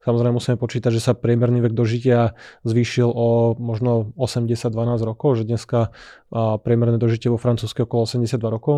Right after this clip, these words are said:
bezplatné zdravotníctvo, bezplatné školstvo a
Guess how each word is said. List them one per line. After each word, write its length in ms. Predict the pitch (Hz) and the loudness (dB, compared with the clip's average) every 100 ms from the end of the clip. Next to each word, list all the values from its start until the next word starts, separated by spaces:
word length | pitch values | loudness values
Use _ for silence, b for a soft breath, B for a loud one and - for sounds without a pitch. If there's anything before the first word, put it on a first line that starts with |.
| 127 | -2
bezplatné 460 | 123 - 120 123 | -6 -4 -4 -2
zdravotníctvo, 680 | 113 117 120 127 123 113 - | -2 0 0 -2 -4 -4 -6
bezplatné 440 | 110 113 123 113 120 | -4 -4 -4 -4 -4
školstvo 640 | - 117 117 - 160 B B B B | -4 -6 -6 -2 -2 B B B B
a 100 | - | -2